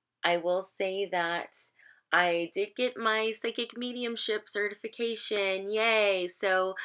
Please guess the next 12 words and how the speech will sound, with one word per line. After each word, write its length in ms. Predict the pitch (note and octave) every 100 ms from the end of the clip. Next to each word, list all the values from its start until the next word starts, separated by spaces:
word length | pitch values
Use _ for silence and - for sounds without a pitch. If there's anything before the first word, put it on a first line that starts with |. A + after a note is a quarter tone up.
| - - -
um, 160 | F#3 F#3
I 120 | F#3
will 320 | F3+ G3 G3
start 320 | - G3 -
to 180 | - G#3
offer 380 | - F3 F3 F#3
mediumship 720 | E3+ F3 F#3 F3+ D#3+ - D#3
readings. 640 | D#3 E3+ D#3+ D#3 D#3 - - _ _ _ _ _ _ - -
Those 240 | F3 E3+ E3+
will 160 | F3+
be 220 | E3 F3+ -
up, 240 | - E3